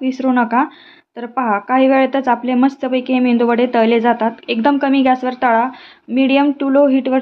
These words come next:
तळल्यानंतर ते आतूनसुद्धा व्यवस्थित तळतात. तर पहा, एकदम छान असे कलर याला आलेला आहे. आता आपण तेलातून काढून घेऊया आणि बाकीचे पण जे राहिलेले आहेत ना,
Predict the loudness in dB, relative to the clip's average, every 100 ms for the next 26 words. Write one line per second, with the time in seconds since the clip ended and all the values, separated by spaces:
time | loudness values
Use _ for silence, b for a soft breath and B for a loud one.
0 | 0 0 2 2 2 0 -2 -2 -4 -2
1 | -6 -4 -4 -2 -2 -2 -4 0 -2 -2
2 | -10 -10 -16 -14 -10 -10 -10 -16 -6 -4
3 | -2 0 2 2 2 -2 -4 B B -4
4 | 0 2 2 2 0 0 -2 -2 -2 -2
5 | -4 -4 -2 -2 0 -2 -2 -8 -2 -2
6 | 0 0 2 2 2 0 _ b b b
7 | -8 -2 -2 -2 -6 -4 0 2 2 2
8 | 4 4 4 2 2 -2